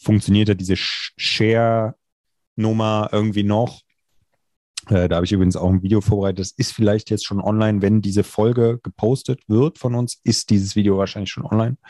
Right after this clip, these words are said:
wo ich auch darüber spreche, über das Thema auf meinem Channel. Äh, weil, also,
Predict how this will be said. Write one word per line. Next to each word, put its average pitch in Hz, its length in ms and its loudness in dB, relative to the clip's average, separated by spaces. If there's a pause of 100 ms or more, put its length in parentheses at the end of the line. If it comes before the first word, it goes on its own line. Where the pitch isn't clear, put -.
(480)
wo 101 80 0
ich 92 140 0
auch 95 140 0
darüber 90 420 -2 (760)
spreche, 95 500 -2
über 92 260 -2
das - 340 -10 (260)
Thema 110 460 0
auf 98 120 -8
meinem 95 260 0
Channel. 123 340 -2 (800)
Äh, 98 400 0 (400)
weil, 131 680 0 (240)
also, 110 300 0